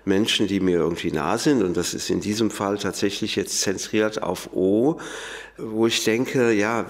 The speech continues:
wie, wie kann ich das darstellen? Wie kann ich eine Intimität darstellen? Wie kann ich darüber reden? Es geht ja auch darüber, wie kann ich in einer therapeutischen Situation darüber reden, ohne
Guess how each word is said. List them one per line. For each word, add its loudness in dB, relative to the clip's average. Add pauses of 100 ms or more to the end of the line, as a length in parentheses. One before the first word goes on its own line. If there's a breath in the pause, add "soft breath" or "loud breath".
wie, -4
wie 0
kann 0
ich 0
das 0
darstellen? 0
Wie 0
kann -2
ich -2
eine 2 (340 loud breath)
Intimität 0
darstellen? 0 (400 loud breath)
Wie -6
kann 0
ich 0
darüber 2
reden? 2
Es 0
geht -2
ja 2
auch -2
darüber, 0
wie -4
kann -2
ich -6
in -4
einer -2
therapeutischen -2
Situation 0 (400 loud breath)
darüber 0
reden, 2
ohne 4